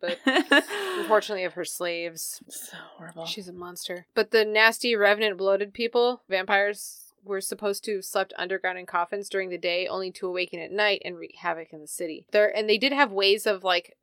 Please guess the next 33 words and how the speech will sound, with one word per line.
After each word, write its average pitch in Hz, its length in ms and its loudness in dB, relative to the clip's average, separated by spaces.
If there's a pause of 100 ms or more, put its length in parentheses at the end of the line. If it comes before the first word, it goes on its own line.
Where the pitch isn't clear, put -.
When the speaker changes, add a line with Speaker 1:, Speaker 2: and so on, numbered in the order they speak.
Speaker 1:
tracking 190 400 2
down 170 380 -2
the 233 60 0
creatures, 269 640 -8
and 180 360 -4
they 180 100 -2
said 180 280 -6
that 170 120 -4
one 175 140 -8
of 170 80 -10
the 170 80 -8
easiest 180 500 -10
ways, 180 260 -2
obviously, 175 520 0
was 180 180 -8
to - 140 -4
search 202 340 2
for 233 140 0
signs 202 360 0
of 233 120 0
holes 285 480 8
above 175 260 2
the 175 100 -8
gravesites. 165 840 -2 (200)
<laughs> 277 680 0 (540)
Speaker 2:
Hmm. 165 580 -8
Speaker 1:
So, 262 400 8
let's 381 140 2
pretend 240 640 4
that 208 360 4
you're 196 960 -2
back 185 240 2
then 175 220 -6